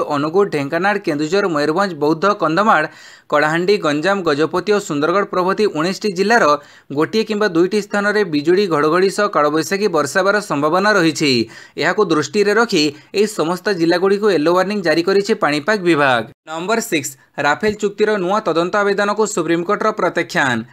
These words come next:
ସୁପ୍ରିମକୋର୍ଟ କାଲି ଛତିଶଟି ରାଫେଲ ଜେଟ୍ କ୍ରୟ ପାଇଁ ଭାରତ ଏବଂ ଫ୍ରାନ୍ସ ମଧ୍ୟରେ ହୋଇଥିବା ଚୁକ୍ତିର ସାନି ତଦନ୍ତ ପାଇଁ ହୋଇଥିବା ଆବେଦନକୁ ପ୍ରତ୍ୟାଖ୍ୟାନ କରିଛନ୍ତି। ପୂର୍ବରୁ ଏନେଇ ଦୁଇଟି ରାୟ ଦିଆସରିଛି, ତେଣୁ ବାରମ୍ବାର ଏହି ମାମଲାର ଶୁଣାଣି ହୋଇପାରିବ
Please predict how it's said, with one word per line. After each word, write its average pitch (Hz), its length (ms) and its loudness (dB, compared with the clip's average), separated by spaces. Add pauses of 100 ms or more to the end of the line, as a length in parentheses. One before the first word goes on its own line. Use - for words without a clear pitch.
(220)
ସୁପ୍ରିମକୋର୍ଟ 175 580 -2
କାଲି 208 160 2 (100)
ଛତିଶଟି 202 420 -2 (100)
ରାଫେଲ 156 320 0
ଜେଟ୍ 214 200 0
କ୍ରୟ 165 200 2
ପାଇଁ 202 180 -4 (120)
ଭାରତ 151 260 0
ଏବଂ 202 180 -2 (100)
ଫ୍ରାନ୍ସ 180 300 -2
ମଧ୍ୟରେ 196 380 0
ହୋଇଥିବା 190 300 0 (100)
ଚୁକ୍ତିର 185 300 -2 (160)
ସାନି 170 300 -2
ତଦନ୍ତ 175 360 0
ପାଇଁ 208 240 -2
ହୋଇଥିବା 185 320 0
ଆବେଦନକୁ 175 500 2 (400)
ପ୍ରତ୍ୟାଖ୍ୟାନ 175 480 -2
କରିଛନ୍ତି। 165 540 0 (400)
ପୂର୍ବରୁ 165 380 2 (180)
ଏନେଇ 190 280 -2
ଦୁଇଟି 175 280 2
ରାୟ 175 200 2
ଦିଆସରିଛି, 170 640 0 (340)
ତେଣୁ 180 200 -2
ବାରମ୍ବାର 165 480 0
ଏହି 202 160 0
ମାମଲାର 185 360 0 (120)
ଶୁଣାଣି 170 300 -4
ହୋଇପାରିବ 196 380 2